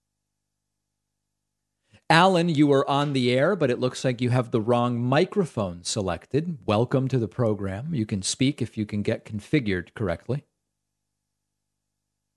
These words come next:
And last chance for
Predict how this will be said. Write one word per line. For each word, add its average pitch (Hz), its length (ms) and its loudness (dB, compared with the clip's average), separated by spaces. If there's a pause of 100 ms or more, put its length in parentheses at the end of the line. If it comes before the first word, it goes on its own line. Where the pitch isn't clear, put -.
(1600)
And 240 260 4
last 220 460 4
chance 202 420 0
for - 320 0